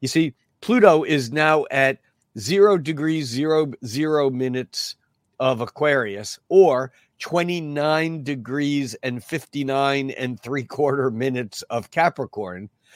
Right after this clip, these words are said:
And so at that same moment, I mean, that occurs at two thirty-five A M. And, um, I, I mean, that, yeah, that occurs at two thirty-five A M. And just an hour later, Mercury trines Pluto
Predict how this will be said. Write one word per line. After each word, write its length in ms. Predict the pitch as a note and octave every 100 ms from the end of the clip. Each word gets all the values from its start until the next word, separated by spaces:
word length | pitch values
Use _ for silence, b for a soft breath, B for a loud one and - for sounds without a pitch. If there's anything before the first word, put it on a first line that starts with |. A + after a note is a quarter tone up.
| b b b D3+
And 180 | D3+
so 240 | C3 D#3+ D#3
at 180 | D3+ C#3+
that 240 | D#3 D3 -
same 500 | - F#3+ G3 F#3+ F#3
moment, 560 | E3+ F3 G3+ F3 G#2 G2
I 60 | B2
mean, 180 | C3
that 180 | C#3 D#3
occurs 380 | D#3+ - D#3+ C3
at 160 | C3+ -
two 160 | E3+
thirty-five 800 | C#3 D#3 D3 C3+ - C#3+ C#3+ A#2 -
A 260 | D3+ C#3+
M. 400 | - D#3+ D3+ B2 B2+ b b b b _
And, 360 | C#3+ C#3 C3+ C3+
um, 220 | C3 C3 A#2
I, 120 | C3+ C3
I 120 | C3
mean, 220 | B2 B2
that, 120 | B2+ -
yeah, 140 | C3+
that 180 | A#2 C#3
occurs 280 | C3 C#3+ B2+
at 120 | B2
two 160 | - C#3+
thirty-five 680 | D3 C#3 B2+ C3+ C3 B2+
A 300 | - C3+ C3
M. 360 | B2 D#3+ C3+ C3 b b b -
And 160 | C3+
just 280 | C#3 E3 -
an 160 | C#3+ C3+ -
hour 400 | D#3 E3+ E3+ D3+
later, 600 | C#3 E3+ G3+ C#3+ G2+ A2 _ _
Mercury 760 | A2+ E3 G3 - C3+ A2+ A#2+ C3 _ _ _
trines 760 | - D3+ E3 F3 F#3 F3+ D3+ C#3+ -
Pluto 720 | - F#3+ G3 E3 G#2 G#2+ B2+